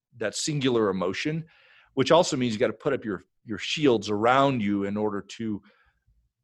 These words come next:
not let some of those other, you know, impingements to this whole process,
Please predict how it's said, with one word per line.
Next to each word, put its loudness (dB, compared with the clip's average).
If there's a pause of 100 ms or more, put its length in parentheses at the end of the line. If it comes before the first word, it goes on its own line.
(120)
not 0 (100)
let 0
some -6
of -2
those -2 (120)
other, 2 (1000)
you -10
know, -2
impingements -2
to -6
this -2
whole 0
process, -2